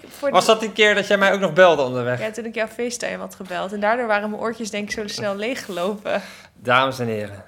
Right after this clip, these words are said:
Speaker 1: <laughs>
Speaker 2: Anne Merel liep de Marathon van New York. Een wedstrijd.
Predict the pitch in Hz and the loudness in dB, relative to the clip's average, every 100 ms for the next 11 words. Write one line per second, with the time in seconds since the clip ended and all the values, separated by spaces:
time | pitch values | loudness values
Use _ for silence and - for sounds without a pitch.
0 | - 220 - 220 _ - 127 120 127 139 | -10 -10 -12 -16 _ -6 -4 -2 0 0
1 | 135 127 123 - - 104 107 123 127 127 | 0 -2 -4 -8 -16 -14 -8 -8 -6 -6
2 | 117 120 120 120 110 104 - _ _ 127 | -4 -4 -2 -2 -4 -6 -8 _ _ -2
3 | 131 127 - 101 101 101 - | 0 0 -4 -8 -10 -12 -18